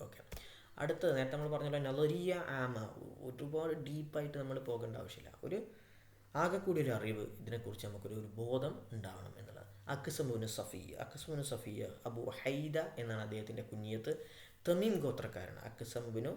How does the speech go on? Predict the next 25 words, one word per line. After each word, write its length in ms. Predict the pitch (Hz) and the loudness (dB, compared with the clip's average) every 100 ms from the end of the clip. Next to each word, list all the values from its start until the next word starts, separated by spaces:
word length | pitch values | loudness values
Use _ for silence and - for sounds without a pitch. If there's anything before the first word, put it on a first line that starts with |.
| - | -6
സഫിയ 420 | - 117 - 107 - | -2 -2 -2 -6 -6
തമീം 340 | - 113 131 190 - | -2 0 0 -2 -2
ഗോത്രക്കാരനാണ്. 680 | 117 - - 95 92 90 - - - - - | -4 -2 -6 -6 -8 -10 -16 -18 -20 -18 -16
ഇതിൽ 200 | - 151 | -4 0
നമ്മളൊരു 340 | 147 143 143 143 | 2 2 2 0
ചെറിയ 200 | 143 143 | 0 0
സാധനങ്ങൾ, 320 | 139 135 131 131 | -2 0 0 2
ഈ 120 | 139 139 | 0 -2
തമീം 520 | 139 135 143 151 156 127 104 - - - | -2 0 0 0 0 -2 -4 -10 -10 -6
എന്നുള്ളത് 340 | 120 123 120 120 | -4 -2 -2 -4
ഖത്തർ, 400 | 110 - 131 131 - - - - - | -8 0 2 2 0 -8 -16 -18 -16
അല്ലേ, 220 | - 107 - | -2 -2 0
ഖത്തർ 300 | 113 - 127 | -4 -2 -2
അമീറിൻ്റെ 500 | 123 120 120 120 135 | 0 0 0 0 -2
പേരുമായി 440 | 139 123 120 123 131 147 | -2 -2 0 -2 -2 -4
സാമ്യമുണ്ട് 460 | - 110 113 104 - | -4 -2 -2 -4 -6
കേട്ടോ. 160 | - - - - - | -10 -12 -18 -20 -10
അപ്പോൾ 260 | 107 117 117 117 - | 0 6 6 4 0
ഖത്തർ 280 | 117 110 127 | -6 -2 0
അമീർ 320 | 127 123 123 127 | 0 2 2 2
ചോദിച്ചാൽ, 520 | 131 127 120 113 113 110 - - | 0 0 0 0 0 0 -2 -4
അമീർ 260 | 110 113 117 | -2 0 -2
ഖത്തർ 300 | 120 - 117 | -4 -2 0
ചോദിച്ചാൽ 420 | 123 120 113 117 120 120 - - - - - | 0 -2 0 2 0 -2 -10 -20 -20 -20 -2
തമീം 380 | 113 120 123 | 2 4 2